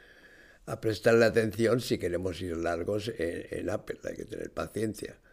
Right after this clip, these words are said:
Eh, estamos hablando de los doscientos sesenta y ocho.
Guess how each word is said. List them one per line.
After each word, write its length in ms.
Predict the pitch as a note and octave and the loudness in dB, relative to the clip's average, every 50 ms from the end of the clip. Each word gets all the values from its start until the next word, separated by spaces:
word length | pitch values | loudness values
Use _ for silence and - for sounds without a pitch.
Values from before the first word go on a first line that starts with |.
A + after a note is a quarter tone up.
| _ _ - - - - - - - - - - - - - _ _ _ _ B2 A#2 - - | _ _ -20 -20 -20 -20 -20 -20 -20 -20 -20 -20 -20 -20 -20 _ _ _ _ -20 -20 -16 -12
Eh, 300 | - - - - E2+ E2 | -10 -10 -10 -8 -10 -10
estamos 360 | - - - E2+ F2+ F#2+ G2 G2+ | -8 -6 -4 -4 -4 -4 -4 -4
hablando 680 | F#2 F2 F#2 G#2 G2+ G#2 A2+ A2 A2+ A#2 A2+ G2+ - F2 | -4 -2 -2 -4 -2 -2 -2 0 2 2 0 0 -4 -8
de 260 | F2+ F2 F2 F#2+ F#2 | -6 -4 -2 -2 0
los 420 | F2+ F#2 G2 A2 A2+ A2+ G#2+ F2+ | 0 2 2 2 2 2 0 -2
doscientos 640 | - E2+ D#2+ - - - A2 G2 F2+ - - E2+ E2 | -4 -6 -6 -6 -6 -6 -6 -6 -6 -8 -8 -6 -6
sesenta 420 | E2+ F2+ F#2 F2+ E2+ E2 D#2+ - F2 | -8 -8 -8 -8 -8 -8 -8 -6 -2
y 80 | F2+ | -2
ocho. 300 | A#2+ B2 B2 - - - | -2 -2 -2 -4 -8 -10